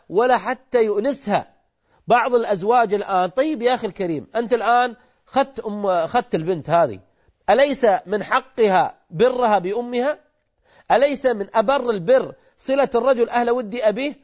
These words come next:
كذلك أهل ود أمه، فكيف لو كانت أمها؟ إذا كان الإسلام يأمرنا ألا نعبد إلا الله عز وجل، قال: "وبالوالدين إحسانا". فأنت لما تحسن إلى الوالدة، لما تحسن إلى أم الزوجة،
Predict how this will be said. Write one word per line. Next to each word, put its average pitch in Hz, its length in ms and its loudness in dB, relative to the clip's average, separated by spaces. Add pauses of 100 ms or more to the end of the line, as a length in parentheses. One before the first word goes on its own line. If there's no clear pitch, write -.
(160)
كذلك 262 400 2
أهل 247 160 2
ود 254 220 -4
أمه، 262 320 -2 (200)
فكيف 294 380 2
لو 294 140 4
كانت 285 380 0
أمها؟ 277 460 -4 (960)
إذا 202 140 2
كان 302 300 2
الإسلام 247 640 0
يأمرنا 214 680 0 (680)
ألا 262 360 2
نعبد 240 340 -2
إلا 226 360 0
الله 220 160 4
عز 208 220 0
وجل، 220 220 -2 (240)
قال: 233 220 2
"وبالوالدين 240 840 0
إحسانا". 247 600 0 (460)
فأنت 254 400 -2
لما 240 220 2
تحسن 269 360 -2
إلى 220 260 0
الوالدة، 190 540 2
لما 160 200 -4
تحسن 247 400 -6
إلى 233 120 0
أم 220 260 -4
الزوجة، 175 600 0